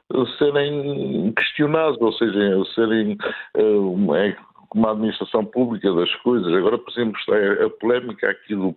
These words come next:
palco para o, da Expo. É tudo. Portanto, mas, eh, para fazerem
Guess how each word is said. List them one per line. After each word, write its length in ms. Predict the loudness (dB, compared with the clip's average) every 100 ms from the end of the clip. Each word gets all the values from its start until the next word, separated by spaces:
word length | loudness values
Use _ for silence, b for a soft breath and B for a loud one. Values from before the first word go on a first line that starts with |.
| -2
palco 500 | -2 -2 -4 -12 -8 -2
para 100 | 2
o, 500 | 2 2 2 0 0
da 180 | 0
Expo. 520 | 2 2 -2 -10 -20 -20 B B B B
É 180 | -2 -2
tudo. 320 | -2 -6 -6 -8 B B _
Portanto, 220 | -2 0 -2
mas, 140 | 0
eh, 720 | 2 2 0 -2 -6 -8 -10
para 140 | -2 0
fazerem 840 | 0 2 2 2 -2 -2 -4 -4